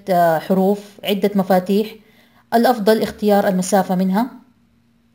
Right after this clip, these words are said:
عند الضغط على مفتاح المسافة امسح. نجرب الآن المقطع البرمجي. عند الضغط على مسافة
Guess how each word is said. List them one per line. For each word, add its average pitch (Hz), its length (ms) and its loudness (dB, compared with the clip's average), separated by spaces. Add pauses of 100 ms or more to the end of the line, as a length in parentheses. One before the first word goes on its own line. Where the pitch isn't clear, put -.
(460)
عند 214 180 0
الضغط 185 320 0
على 185 140 0
مفتاح 190 340 -2
المسافة 208 640 0 (680)
امسح. 185 760 -2 (1040)
نجرب 180 360 0
الآن 175 600 -4 (360)
المقطع 185 320 -2
البرمجي. 180 540 -4 (2750)
عند 190 140 -2
الضغط 175 280 -2
على 170 160 0
مسافة 185 560 0